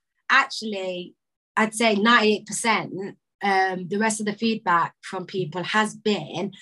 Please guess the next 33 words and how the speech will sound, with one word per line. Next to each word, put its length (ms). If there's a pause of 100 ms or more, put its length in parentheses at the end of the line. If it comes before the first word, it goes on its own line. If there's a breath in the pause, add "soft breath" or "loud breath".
(240 loud breath)
you 100
know, 340 (240)
"Your 300
face 360
said 300
exactly 380
what 80
I 60
was 120
thinking," 760
or 200
a 60
lot 140
of 140
people 760
have, 340 (220)
um, 440 (680 loud breath)
you 120
know, 420
related 500
to 120
me, 140
and 100
they're 80
like, 180
"Oh 100
my 80
God, 220
I'm 220
the 60
same. 360
Like, 160
my 100